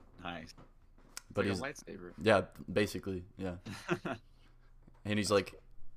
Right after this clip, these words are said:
Speaker 2: he's like a knight. He, like, thinks he's, like, crazy, and he thinks he's a knight. Not, he's not, like, crazy. He's just, like, delusional.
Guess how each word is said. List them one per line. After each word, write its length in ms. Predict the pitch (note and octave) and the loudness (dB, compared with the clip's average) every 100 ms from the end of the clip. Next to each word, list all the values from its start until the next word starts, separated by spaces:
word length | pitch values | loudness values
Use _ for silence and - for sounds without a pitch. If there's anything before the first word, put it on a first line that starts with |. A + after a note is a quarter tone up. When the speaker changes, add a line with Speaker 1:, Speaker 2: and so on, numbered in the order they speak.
| - - | -10 -10
Speaker 2:
he's 120 | G2 F#2+ | -4 -2
like 140 | F#2 | 0
a 60 | F#2 | 0
knight. 340 | F#2 F2+ F2 - | 0 -2 -2 -4
He, 160 | F#2+ | -4
like, 160 | F#2 F2 - - | -2 -4 -8 -10
thinks 180 | G2 F#2 | -8 -4
he's, 100 | G2+ | 0
like, 80 | G#2 | 0
crazy, 480 | - F#2+ F#2+ G#2 A2 | 2 2 2 2 0
and 80 | G2 | -2
he 60 | |
thinks 200 | F#2 F#2+ | -2 -4
he's 140 | G2 F#2 | -4 -2
a 40 | |
knight. 300 | F2+ F2+ E2+ - - - - - - - - - - - | -2 -2 -4 -10 -20 -20 -20 -20 -20 -20 -20 -20 -16 0
Not, 160 | B2 | 4
he's 120 | C3 | 8
not, 100 | C#3+ | 10
like, 120 | A#2 G#2+ | 10 10
crazy. 360 | A2 G2+ F#2 | 6 4 2
He's 100 | F#2+ | -4
just, 140 | F#2 G2+ | -2 -2
like, 160 | F2+ | 0
delusional. 500 | F#2 F#2 F2+ F2+ F#2 | -2 -2 -2 -4 -8